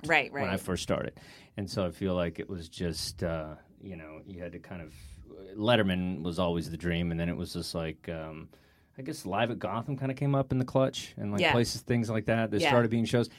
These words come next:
Speaker 2: and then it's almost just like, I don't, I don't know. Sometimes those shows, it's like you do get good people,
Speaker 1: Right.
Speaker 2: But I feel the best one was, um, uh, Rodney Dangerfield's
Speaker 1: Right.
Speaker 2: Young Comedian Special. I
Speaker 1: Yeah.
Speaker 2: feel like 'cause it was a limited amount of comics.
Speaker 1: Yeah, and it had his
Speaker 2: Yeah.
Speaker 1: stamp of approval. It
Speaker 2: Yeah,
Speaker 1: felt like,
Speaker 2: it was
Speaker 1: yeah.
Speaker 2: different. It was,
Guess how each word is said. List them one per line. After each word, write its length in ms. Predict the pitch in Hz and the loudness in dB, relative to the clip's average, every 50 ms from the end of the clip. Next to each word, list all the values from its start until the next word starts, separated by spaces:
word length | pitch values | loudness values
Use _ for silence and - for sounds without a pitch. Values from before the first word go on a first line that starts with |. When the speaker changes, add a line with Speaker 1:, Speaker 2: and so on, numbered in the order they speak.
| - - - - | -20 -20 -12 -6
Speaker 2:
and 100 | 151 165 | -2 -2
then 100 | 196 214 | 0 0
it's 260 | 220 214 170 156 - | 0 -2 -4 -4 -4
almost 300 | 175 165 165 160 156 - | -4 -4 -2 -4 -6 -6
just 180 | 156 135 - - | -8 -10 -8 -6
like, 220 | 123 110 107 - - - | -6 -6 -6 -8 -10 -10
I 80 | 139 | -10
don't, 180 | 170 190 185 - - _ - - | -8 -8 -10 -12 -16 _ -20 -16
I 40 | 143 | -14
don't 100 | 151 170 | -12 -10
know. 80 | 170 143 | -10 -10
Sometimes 380 | - - 170 165 185 160 135 | -8 -8 -8 -6 -6 -6 -6
those 120 | 127 131 120 | -6 -8 -6
shows, 280 | - 135 127 120 107 | -4 -2 -2 -2 -2
it's 160 | 104 95 - - | -6 -6 -4 -4
like 260 | 101 98 85 - - - _ _ _ _ _ _ _ _ _ | -4 -4 -4 -8 -16 -20 _ _ _ _ _ _ _ _ _
you 120 | 123 123 | -8 -4
do 180 | 104 117 147 147 | 2 2 4 6
get 180 | 131 127 - - | 6 4 4 2
good 140 | 101 85 - | 0 0 0
people, 400 | 101 92 85 85 82 82 82 - - | 0 0 -2 -4 -6 -6 -6 -10 -8
Speaker 1:
Right. 300 | 156 170 151 139 - - | -4 -2 -2 -2 -2 -2
Speaker 2:
But 140 | - 113 113 | -4 -4 0
I 100 | - 143 165 | 2 2 4
feel 140 | - 208 - | 4 6 6
the 80 | 135 | 6
best 380 | 98 - 131 120 120 - - - | 6 6 6 6 6 4 0 -2
one 460 | 127 120 147 160 156 143 131 120 110 101 | 0 2 4 6 6 6 6 4 2 2
was, 420 | 98 95 92 92 87 85 85 98 | 0 0 0 -2 -4 -6 -10 -8
um, 460 | 92 90 87 82 80 78 78 80 80 76 _ _ _ _ _ _ _ _ _ _ _ _ | -8 -8 -8 -8 -10 -12 -14 -16 -18 -20 _ _ _ _ _ _ _ _ _ _ _ _
uh, 240 | 87 85 78 76 76 - | -14 -12 -12 -12 -10 -4
Rodney 240 | 110 117 117 117 95 | -2 0 0 2 4
Dangerfield's 640 | 110 127 135 127 90 - - - 50 - - - | 4 4 4 4 0 -4 -8 -12 -14 -12 -12 -6
Speaker 1:
Right. 240 | 147 165 143 127 - | -2 0 0 0 2
Speaker 2:
Young 160 | 98 98 95 | 0 0 0
Comedian 320 | - 92 92 95 95 90 82 | 2 0 0 0 0 0 -2
Special. 380 | - - - - - - - - | -4 -6 -10 -10 -10 -12 -10 -2
I 40 | - | 0
Speaker 1:
Yeah. 140 | 143 127 107 | 0 2 4
Speaker 2:
feel 100 | 110 98 | 4 2
like 100 | 95 95 | 2 2
'cause 140 | - 90 98 | -2 -6 -4
it 60 | 90 | -4
was 120 | - 87 | -4 -4
a 60 | 98 | -2
limited 500 | 98 101 107 117 127 127 127 123 120 104 | -2 0 0 2 2 2 2 2 2 2
amount 240 | 104 95 98 95 95 90 | 2 2 0 0 -2 -2
of 40 | - | -2
comics. 400 | 92 90 90 90 90 87 82 165 | -2 -4 -2 -2 -2 -4 -4 -2
Speaker 1:
Yeah, 280 | 170 175 170 165 165 165 | 2 4 6 6 6 6
and 100 | 165 170 | 6 4
it 80 | 170 180 | 2 4
had 200 | 185 185 185 190 | 6 4 4 6
his 160 | 208 175 - | 4 2 4
Speaker 2:
Yeah. 100 | - - | 4 4
Speaker 1:
stamp 280 | - 156 143 151 143 170 | 4 2 2 0 0 -2
of 120 | 156 131 | -4 -4
approval. 600 | 143 139 - - 127 123 127 123 127 90 127 127 | -4 -6 -6 -8 -8 -6 -6 -6 -4 -4 -2 -2
It 100 | - - | -2 0
Speaker 2:
Yeah, 60 | 196 | 0
Speaker 1:
felt 200 | 156 131 117 107 | 2 2 2 2
like, 200 | 123 131 127 117 | 0 0 0 -2
Speaker 2:
it 20 | - | -2
was 60 | - | -2
Speaker 1:
yeah. 160 | 73 80 57 - | -2 0 0 0
Speaker 2:
different. 360 | - 123 - 107 98 90 - 110 | 0 -2 -2 -8 -10 -10 -8 -10
It 120 | 135 135 | -8 -6
was, 120 | 151 156 | -6 -6